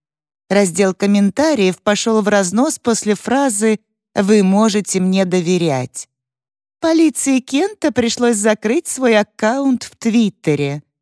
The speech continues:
Об этом уже даже говорят в Sky News. На новостном канале не разрешили показывать видео, но они пересказывают своими словами.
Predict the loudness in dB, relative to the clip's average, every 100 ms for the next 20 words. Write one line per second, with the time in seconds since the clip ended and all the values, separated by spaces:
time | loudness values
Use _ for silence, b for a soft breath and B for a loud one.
0 | _ _ _ -2 2 2 2 2 2 0
1 | 0 0 0 0 2 0 -2 -4 -8 -2
2 | 0 0 0 -2 -2 -4 -8 -14 _ _
3 | _ _ _ 0 2 4 2 0 0 0
4 | 0 0 2 2 0 2 2 2 0 -2
5 | -2 -2 -2 -2 -2 -4 -2 -2 -2 -4
6 | -6 -6 -4 -2 -2 0 0 -2 _ _
7 | 2 4 4 2 0 0 -2 -4 0 0
8 | 0 0 -2 -2 -2 0 0 0 -2 -4
9 | -2 -2 -2 -4 -4 -8 -10